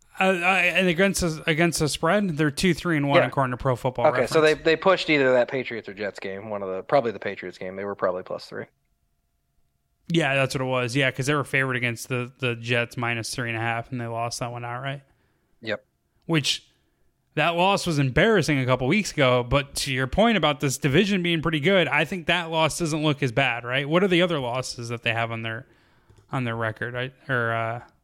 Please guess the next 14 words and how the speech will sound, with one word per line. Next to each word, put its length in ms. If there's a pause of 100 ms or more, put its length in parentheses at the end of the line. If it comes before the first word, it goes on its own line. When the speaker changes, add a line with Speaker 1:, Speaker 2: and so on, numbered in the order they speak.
(760)
Speaker 1:
on 80
their 100
schedule? 460
Speaker 2:
Th-, 160
their 180
only 300
quote-unquote 720
bad 340
loss 420
is 300
probably 360
the 100
Browns. 420 (480)
Speaker 1:
Yeah. 300